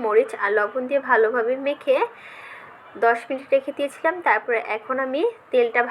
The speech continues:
ভালোভাবে হাই হিটে গরম করে তারপরে উল্টে পাল্টে মাছটাকে লাল লাল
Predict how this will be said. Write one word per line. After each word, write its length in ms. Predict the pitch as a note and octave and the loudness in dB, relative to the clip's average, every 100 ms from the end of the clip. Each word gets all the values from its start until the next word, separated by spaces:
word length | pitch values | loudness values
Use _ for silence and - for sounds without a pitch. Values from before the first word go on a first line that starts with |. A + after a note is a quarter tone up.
| A#3+ | 2
ভালোভাবে 540 | A#3 A#3+ C4+ C4+ A#3+ E4+ C#4 | 2 4 2 0 0 0 0
হাই 140 | A#3+ A#3+ | 0 0
হিটে 180 | B3 B3 B3 | 0 0 2
গরম 260 | G3+ G#3 B3+ - | 2 2 0 2
করে 160 | C4 D#4 F4+ | 2 2 2
তারপরে 280 | A#3 A3 A3+ A3+ | 0 2 -2 -2
উল্টে 220 | A3+ C4+ C#4 | -2 -2 2
পাল্টে 280 | C4+ B3+ C#4 D#4 | 0 0 -4 0
মাছটাকে 540 | G#3+ A3+ - A#3 - D4+ A4+ - - - - | -2 -2 -4 -4 0 0 0 -6 -20 -12 2
লাল 140 | G3+ G3+ | 2 6
লাল 120 | G#3+ | 4